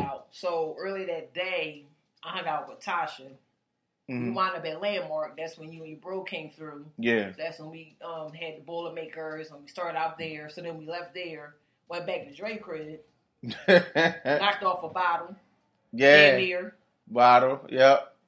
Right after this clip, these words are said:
Speaker 2: It was a half a bottle
Speaker 1: Yeah,
Speaker 2: tequila.
Speaker 1: half a bottle
Speaker 2: Oh,
Speaker 1: tequila.
Speaker 2: you, you had the,
Speaker 1: I had
Speaker 2: um,
Speaker 1: the F and black, black cherry. Black
Speaker 2: um,
Speaker 1: cherry?
Speaker 2: Ciroc.
Speaker 1: Ciroc.
Speaker 2: Yeah.
Speaker 1: Yeah, okay, okay. I'm talking about
Speaker 2: Yeah.
Speaker 1: that. So it was the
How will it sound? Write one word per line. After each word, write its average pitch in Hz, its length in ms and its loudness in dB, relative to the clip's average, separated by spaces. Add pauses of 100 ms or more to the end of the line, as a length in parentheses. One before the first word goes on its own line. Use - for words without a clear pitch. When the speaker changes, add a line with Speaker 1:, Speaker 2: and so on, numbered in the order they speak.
(180)
Speaker 2:
It 131 240 0
was 127 120 -2
a 135 40 0
half 131 220 8
a 123 40 -6
bottle 135 400 8
Speaker 1:
Yeah, 226 100 2
Speaker 2:
tequila. 147 540 4
Speaker 1:
half 190 160 -6
a - 40 -16
bottle 175 380 -4
Speaker 2:
Oh, 147 100 10
Speaker 1:
tequila. 170 240 2
Speaker 2:
you, 156 120 2
you 160 40 4
had 139 320 10
the, 127 180 4
Speaker 1:
I 127 160 10
had 123 120 12
Speaker 2:
um, 123 60 4
Speaker 1:
the 185 140 0
F 202 200 0
and 175 120 -18
black, 180 420 -4
black 185 440 -6
cherry. 226 500 -8 (200)
Black 208 240 -2
Speaker 2:
um, 247 60 -4
Speaker 1:
cherry? 240 120 -2
Speaker 2:
Ciroc. 151 400 6 (180)
Speaker 1:
Ciroc. 208 220 0 (220)
Speaker 2:
Yeah. 139 320 2
Speaker 1:
Yeah, 208 360 4
okay, 214 300 -2
okay. - 180 -10
I'm - 80 -20
talking 165 120 -10
about - 100 -6
Speaker 2:
Yeah. 131 360 0
Speaker 1:
that. 104 120 -12 (200)
So 180 120 -6
it 180 60 -4
was 165 140 -14
the 143 180 -14